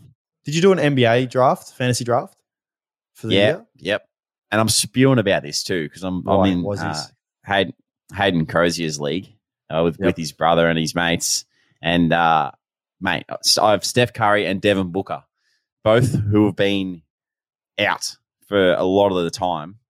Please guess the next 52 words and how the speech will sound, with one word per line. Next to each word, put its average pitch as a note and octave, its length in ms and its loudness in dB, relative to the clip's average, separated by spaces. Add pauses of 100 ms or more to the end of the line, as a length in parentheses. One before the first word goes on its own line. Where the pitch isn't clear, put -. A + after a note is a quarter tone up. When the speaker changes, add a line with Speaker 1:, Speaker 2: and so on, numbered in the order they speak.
Speaker 2:
So G2+ 300 2
Speaker 1:
Yep. F2+ 180 -4 (240)
Speaker 2:
my G#2 80 2
team A#2 360 0
started G#2+ 400 0
off, G2+ 340 0
I G2+ 80 4
was G2+ 240 2 (100)
eleven G#2 560 0 (100)
and F#2+ 220 -4
zero F2+ 540 -2
or G2+ 220 -8 (160)
seven C3+ 320 2
and A2 120 2
zero G2 320 2
for - 140 -14
the E2+ 80 -10
start F#2+ 320 0
of E2+ 80 -6
the F2 60 -8
year, E2+ 280 -6 (240)
wins. F2+ 480 0 (1000)
And A2 120 2
everyone's G#2 260 2
like, F#2+ 120 2
Speaker 1:
And A#2+ 100 -2
Speaker 2:
"You're B2+ 100 4
Speaker 1:
then A#2+ 80 0
Speaker 2:
not A2+ 60 -2
gonna F#2+ 120 0
beat E2+ 220 -2
me." F#2 220 -12 (500)
And - 0 -
Speaker 1:
and G#2 100 0
Speaker 2:
then A2 120 4
Speaker 1:
then G#2 80 2
Speaker 2:
they - 20 0
Speaker 1:
they A2 60 0
Speaker 2:
start G#2 180 2
Speaker 1:
got G2+ 60 -6
Speaker 2:
getting F#2+ 240 0
Speaker 1:
injured. F#2 320 2
Speaker 2:
injured, A2+ 180 -18
and F#2 140 0
now F#2+ 160 2
I'm F#2 100 -2
cooked. - 420 -6 (480)
Speaker 1:
Oh, D3+ 200 0
so D3+ 160 0
you're - 20 0
Speaker 2:
Nah. D3 80 0
Speaker 1:
done. D#3 340 0